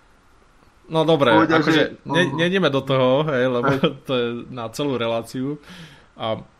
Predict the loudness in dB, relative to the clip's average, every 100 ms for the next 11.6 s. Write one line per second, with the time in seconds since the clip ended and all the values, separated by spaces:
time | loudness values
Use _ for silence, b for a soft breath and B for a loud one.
0 | _ _ -6 -4 -6 -8 -10 -4 -4 -4
1 | -4 -4 -2 -2 -4 -8 -10 -10 -12 -10
2 | -8 -6 -4 -4 -4 -6 -8 -10 -16 -12
3 | -12 -10 -8 -8 -10 -14 -16 -10 -8 -8
4 | -8 -10 -8 -10 -14 -12 -12 -14 -16 -16
5 | -14 -12 -8 -6 -4 -6 -10 -16 _ _
6 | _ -20 -12 -8 -4 -2 -2 -4 -6 -8
7 | -10 -12 -10 -12 -14 -14 -12 -10 -8 -10
8 | -12 b b b b _ -14 -12 -10 -8
9 | -6 -8 -8 -6 -4 -2 -4 -8 _ _
10 | _ _ _ _ _ _ _ -14 -12 -6
11 | -8 -8 -10 -8 -6 -8